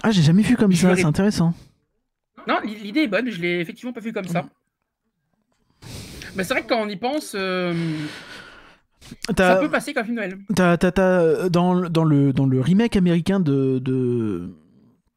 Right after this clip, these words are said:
Speaker 1: de Mixed Nuts, donc, euh, donc Le Père Noël est une ordure, tu as, euh, <laughs> t'as Steve Martin.
Speaker 2: What ?
Speaker 1: Et t'as, euh, Adam Sandler.
Speaker 2: Pardon.
Speaker 1: <laughs> Voilà,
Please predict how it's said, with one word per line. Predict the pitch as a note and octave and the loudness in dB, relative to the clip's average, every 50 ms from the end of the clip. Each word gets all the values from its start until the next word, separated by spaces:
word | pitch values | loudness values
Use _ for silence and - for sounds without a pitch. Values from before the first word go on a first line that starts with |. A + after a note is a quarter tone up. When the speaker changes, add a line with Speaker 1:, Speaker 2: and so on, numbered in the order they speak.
| _ _ _ _ _ _ _ _ - - C#3+ | _ _ _ _ _ _ _ _ -8 -2 -2
Speaker 1:
de | C#3+ C#3 D#3+ D3+ D3 | 0 2 4 4 4
Mixed | D#3 F3+ - - - - - - - | 4 2 2 -2 -6 -6 -8 -2 0
Nuts, | D#3+ E3 F3+ F#3+ - - D3 - - | 2 2 2 0 -2 -4 -6 -6 -4
donc, | E3 D3 D3 D#3+ - - - | -2 0 0 0 -2 -2 0
euh, | D3+ C3+ | 0 0
donc | C#3 C#3+ - D3+ | 0 0 0 0
Le | C3+ C3+ C3+ C3+ C3+ B2+ | 2 2 2 2 2 2
Père | B2 D3+ D3+ | 2 2 2
Noël | D#3+ D#3+ D3+ | 2 2 2
est | D3 C#3+ - | 0 0 2
une | D3 C#3+ | 2 2
ordure, | C3+ C3+ C#3+ F#3 A3 - | 2 2 0 0 -2 -2
tu | - - D3+ C#3+ | -2 0 2 2
as, | C#3+ D#3+ F3 - - | 4 4 2 2 2
euh, | C#3+ C3 B2 A#2 A#2+ A#2 A#2+ A#2+ - - - - - - - _ _ _ _ - _ | 2 2 2 2 2 0 0 -2 -2 -4 -8 -10 -14 -18 -20 _ _ _ _ -20 _
<laughs> | _ _ - _ - - - G#3 F#3+ F#3+ F3+ - - | _ _ -20 _ -10 -6 -4 -2 -2 -2 -4 -2 0
t'as | F#3+ E3 | -2 -2
Steve | - - - C#4+ B3 G3+ | -2 -2 -2 0 2 4
Martin. | F#3+ F#3+ - - - A#3 A#3 G#3+ F3+ D3+ - _ _ _ _ _ _ _ _ _ _ _ _ _ _ _ _ _ _ _ _ _ _ _ _ _ _ _ - | 4 2 2 2 2 2 2 2 2 -2 -4 _ _ _ _ _ _ _ _ _ _ _ _ _ _ _ _ _ _ _ _ _ _ _ _ _ _ _ -14
Speaker 2:
What ? | E3+ F3+ F#3+ G#3+ A#3 A#3+ _ - - - - _ - | -10 -6 -4 -6 -6 -6 _ -20 -20 -20 -20 _ -4
Speaker 1:
Et | - D#3+ D3 | -2 0 0
t'as, | - - E3 E3 E3+ D#3+ | 2 2 2 4 4 4
euh, | D3 C#3+ C#3 C3+ C3+ B2+ - | 4 4 2 2 0 0 0
Adam | - D#3+ E3+ F3 F3 | 0 0 2 2 0
Sandler. | E3 F#3 D#3 C#3+ B2 A#2+ B2 - - _ _ _ _ _ _ _ _ _ _ _ _ _ _ _ _ _ _ _ _ _ _ _ _ _ _ _ _ D#4+ | 0 2 2 2 2 0 -2 -4 -10 _ _ _ _ _ _ _ _ _ _ _ _ _ _ _ _ _ _ _ _ _ _ _ _ _ _ _ _ -2
Speaker 2:
Pardon. | - G#3+ - A#3+ A#3 - - | -2 0 0 0 -4 -4 -4
Speaker 1:
<laughs> | - - - - - - F4 - - - - - - - - - - - F#3 - - - - | -6 -6 -6 -10 -8 -8 -8 -8 -10 -18 -20 -20 -16 -14 -12 -12 -10 -8 -6 -4 -4 -4 -2
Voilà, | F3 D#3+ D3 C3+ C3 | -2 -2 -2 -2 -4